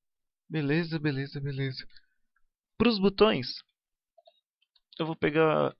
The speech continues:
eu vou clicar neles aqui, ó. Todos eles e vou, e vou, não, um por um.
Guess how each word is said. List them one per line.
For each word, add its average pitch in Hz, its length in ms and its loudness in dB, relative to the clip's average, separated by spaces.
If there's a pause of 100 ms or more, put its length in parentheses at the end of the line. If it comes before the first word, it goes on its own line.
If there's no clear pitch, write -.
eu 131 80 -4
vou 147 100 -4
clicar 151 380 -2
neles 135 340 -2
aqui, - 200 -4
ó. 120 120 -2 (2750)
Todos 143 280 -2
eles 165 420 -4 (260)
e 156 80 -4
vou, 151 380 -2 (1800)
e 139 380 -4
vou, 143 800 -2 (1600)
não, 139 220 -6
um 165 60 -10
por 170 180 -2
um. - 80 -6